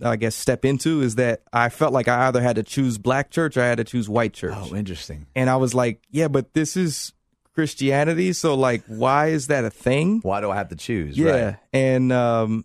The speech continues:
Speaker 1: and so I, you know, I kind of, uh, sort of in the process of figuring all of those things out, still felt uniquely called to prepare for vocational ministry and just said, "Lord, you're gonna be the one who directs that.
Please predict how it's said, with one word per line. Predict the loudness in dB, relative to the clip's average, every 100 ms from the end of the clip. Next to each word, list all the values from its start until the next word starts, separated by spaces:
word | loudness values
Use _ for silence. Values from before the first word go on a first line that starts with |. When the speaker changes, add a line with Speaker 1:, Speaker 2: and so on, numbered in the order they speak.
| -2
Speaker 1:
and | -2 0
so | 0 0
I, | 0 -2 -4 _
you | -4 2
know, | 4
I | 2 0
kind | 0 2 4
of, | 4 2 -2 -4
uh, | 0 2 2 0
sort | -2 0 0
of |
in | 2 0
the |
process | 0 0 0 0 -2
of | -4
figuring | -2 0 2 2
all | 2 2
of | 2
those | 0 0
things | 0 0 2
out, | 2 0 -2 _ _ _
still | -14 -2 0 2
felt | 2 2 2
uniquely | 2 2 0 -2
called | 0 2 2 2 0
to | -2
prepare | -2 0 0
for | 0 -2
vocational | -2 -2 -2 0 -2
ministry | 0 -2 -2 0 0 -4 _ _ _
and | -2
just | 0 0
said, | 2
"Lord, | 2 2 2
you're | 2
gonna | 2 2 2
be | 2
the | 2
one | 2 2
who | 2 2 0
directs | 0 2 2 0 -2
that. | 0 0 0